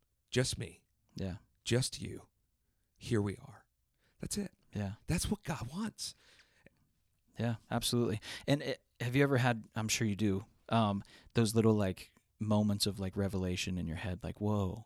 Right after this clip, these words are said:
Speaker 1: Yeah.
Speaker 2: 'Cause just a moment ago we were speaking about this, and, and I was kind of analyzing, you know, how we're all different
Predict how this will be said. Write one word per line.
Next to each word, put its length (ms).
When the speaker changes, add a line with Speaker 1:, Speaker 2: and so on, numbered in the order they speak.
Speaker 1:
Yeah. 340
Speaker 2:
'Cause 180
just 320
a 40
moment 300
ago 200
we 120
were 80
speaking 380
about 260
this, 360
and, 400
and 160
I 60
was 140
kind 200
of 100
analyzing, 680
you 120
know, 280
how 280
we're 220
all 100
different 480